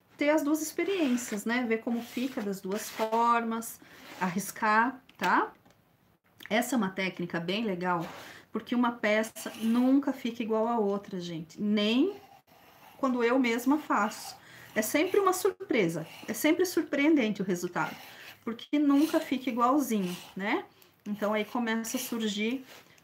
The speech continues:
uma variedade aqui, ó, de nuances e de efeitos. Vocês podem ver que o azul que a gente fez lá embaixo, ele vai ficando escondidinho, ó.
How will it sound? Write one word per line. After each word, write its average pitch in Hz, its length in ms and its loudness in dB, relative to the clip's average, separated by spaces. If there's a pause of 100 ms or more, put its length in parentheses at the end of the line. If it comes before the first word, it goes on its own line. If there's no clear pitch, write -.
uma 214 140 -2
variedade 226 920 4
aqui, 240 380 -4
ó, 190 120 0
de 190 140 -4
nuances 208 880 0
e 190 40 -2
de 190 100 -2
efeitos. - 720 -6 (420)
Vocês 254 200 -2
podem 339 320 6
ver 330 120 6
que 311 120 -2
o 254 80 4
azul 214 440 2
que 302 80 0
a 285 40 4
gente 226 240 -2
fez 202 180 -2
lá 202 100 -4
embaixo, 202 480 2
ele 226 80 -2
vai 214 140 0
ficando 226 320 -2
escondidinho, 254 800 0
ó. 170 120 -6